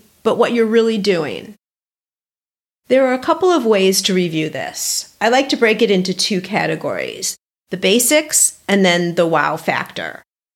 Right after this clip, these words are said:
The second one is what will really set you apart, but both are necessary.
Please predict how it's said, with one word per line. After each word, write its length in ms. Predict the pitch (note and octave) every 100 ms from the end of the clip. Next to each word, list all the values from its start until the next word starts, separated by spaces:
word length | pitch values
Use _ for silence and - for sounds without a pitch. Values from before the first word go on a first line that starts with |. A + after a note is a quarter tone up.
| _ _
The 100 | F#3+
second 680 | F#3 - - C#4+ - - -
one 220 | F3 D#3
is 280 | - F3+ F3
what 180 | F3 F3
will 220 | E3+ D#3+
really 420 | F3 A3 D4+ C4+
set 280 | G#3+ G#3 E3+
you 140 | F3+
apart, 600 | D#3+ D#3 - F#3 C#3 - - - _ -
but 160 | B3
both 240 | D4+ D4+ D4
are 100 | G3+
necessary. 760 | D3+ - D#3 - E2 G#1+ -